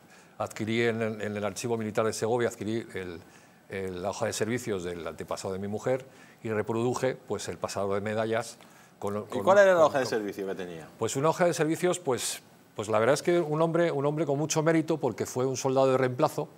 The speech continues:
Speaker 1: nació en mil ochocientos setenta y ocho, creo recordar,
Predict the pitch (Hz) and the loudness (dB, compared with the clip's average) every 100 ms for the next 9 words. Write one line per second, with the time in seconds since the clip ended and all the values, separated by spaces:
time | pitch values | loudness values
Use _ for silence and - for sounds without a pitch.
0 | - - - - 98 127 127 123 131 123 | -20 -20 -14 -10 -6 -2 0 0 -2 -2
1 | 113 127 110 117 123 110 127 117 120 117 | -2 -4 -4 -4 -4 -2 0 2 0 0
2 | 110 98 - - - - _ 143 - 131 | -4 -8 -18 -20 -20 -20 _ -6 -4 -8
3 | - - - 117 113 117 120 | -12 -16 -6 -4 -4 -4 -4